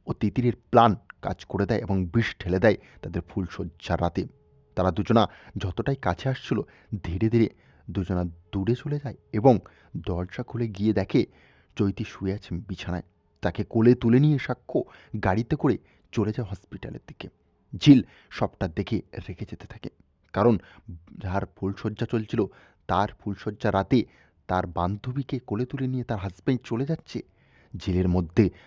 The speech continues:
রাগ হতে থাকে। তখন তিতির এসে বলে, "দেখেছো, আজও চৈতি ভালোবাসে কতটা ঝিল সাক্ষ্যকে, আর সাক্ষ্য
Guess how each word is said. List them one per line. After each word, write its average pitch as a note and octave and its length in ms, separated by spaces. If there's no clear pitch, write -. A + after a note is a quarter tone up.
রাগ G2 300
হতে - 160
থাকে। - 240
তখন A2 200
তিতির D3+ 320
এসে D3+ 220
বলে, D3 180
"দেখেছো, - 400
আজও G#2+ 380
চৈতি G2+ 300
ভালোবাসে A2 560
কতটা C3+ 360
ঝিল A#2 280
সাক্ষ্যকে, - 500
আর B2+ 100
সাক্ষ্য C#3 480